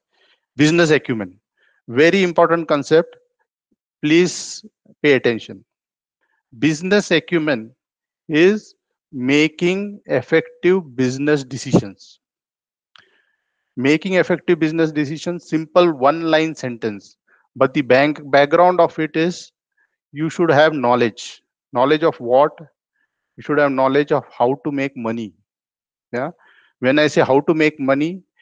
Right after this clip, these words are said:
you should have knowledge of revenue streams. You should have knowledge of cost streams. You should have knowledge of product lines.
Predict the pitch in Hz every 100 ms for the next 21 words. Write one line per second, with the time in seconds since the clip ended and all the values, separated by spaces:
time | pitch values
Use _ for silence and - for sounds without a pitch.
0 | _ _ 139 147 151 147 139 147 147 147
1 | 135 131 147 143 - 127 110 101 - 135
2 | 123 147 139 135 135 139 139 135 _ -
3 | 175 - 123 113 101 - _ _ _ 131
4 | 143 143 139 135 139 135 139 - 135 135
5 | 139 131 113 104 -